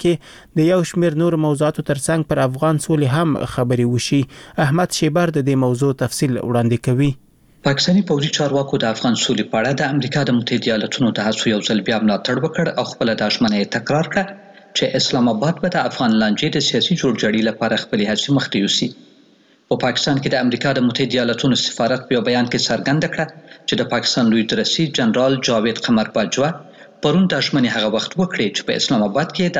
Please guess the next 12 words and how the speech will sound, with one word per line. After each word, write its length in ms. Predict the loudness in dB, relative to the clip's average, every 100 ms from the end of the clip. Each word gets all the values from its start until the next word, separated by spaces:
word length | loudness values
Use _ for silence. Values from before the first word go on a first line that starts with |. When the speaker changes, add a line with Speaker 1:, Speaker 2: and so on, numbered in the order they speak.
| -2
Speaker 2:
افغانستان 480 | 0 0 2 2
د 100 | 2 2
سولې 240 | 0 0 -2
لپاره 300 | -2 -2 -2 -6 -20 -20 -2 0
د 120 | 2
امریکا 260 | 0 0 0
د 80 | 2
متحده 340 | 2 0 0 0
ایالتونو 420 | 0 0 2 2 2
له 40 | 0
ځانګړي 320 | 0 0 0 0
استازي 440 | -2 -2 -2 0